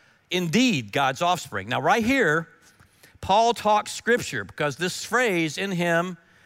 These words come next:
we live and move and have our being," that's a paraphrase of Job twelve twenty. But interestingly enough, it also coincides with something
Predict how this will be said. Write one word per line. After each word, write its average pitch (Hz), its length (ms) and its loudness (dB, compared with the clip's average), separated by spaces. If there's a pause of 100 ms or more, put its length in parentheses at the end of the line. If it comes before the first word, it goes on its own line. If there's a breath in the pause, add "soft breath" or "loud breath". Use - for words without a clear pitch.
we 151 120 -2
live 180 240 4
and 170 120 -2
move 175 180 2
and 160 80 -4
have 160 220 2
our 147 120 2
being," 170 400 2
that's 175 220 0
a 180 60 -14
paraphrase 180 720 0
of 139 160 -2
Job 180 520 0 (300 loud breath)
twelve 185 460 2
twenty. 202 580 0 (520 soft breath)
But 190 140 2
interestingly 208 640 0
enough, 175 240 2
it 190 80 2
also 208 340 2
coincides 196 760 0
with 170 160 -4
something 202 480 -2